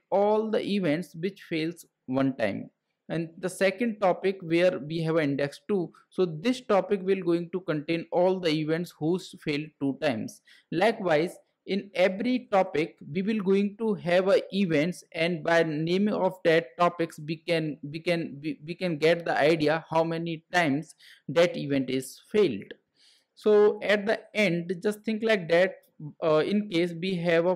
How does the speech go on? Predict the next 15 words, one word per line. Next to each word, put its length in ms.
four 140
retries 640
and 140
our 280
applications 800
is 320
retried 640
four 200
times, 480
and 240
after 400
that 340
our 220
the 140
last 420